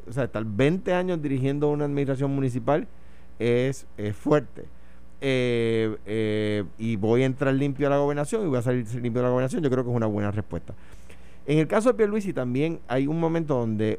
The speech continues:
no es una pregunta de los, de los, de los periodistas, sino un señalamiento que le hace Alexandra Lúgaro de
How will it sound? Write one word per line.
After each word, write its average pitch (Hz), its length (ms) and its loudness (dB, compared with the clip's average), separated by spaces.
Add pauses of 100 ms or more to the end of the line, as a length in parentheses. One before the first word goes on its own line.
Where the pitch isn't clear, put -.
no 117 280 2
es 147 60 4
una 156 180 0
pregunta 151 380 0
de 143 60 0
los, 143 220 0
de 139 140 0
los, 139 300 -2
de 131 120 -2
los 131 300 0
periodistas, 135 520 -2
sino 110 400 0
un 135 680 2
señalamiento 131 680 0
que 107 80 -4
le 104 80 0
hace 107 200 0
Alexandra 127 520 0
Lúgaro 117 440 0 (1800)
de 120 640 4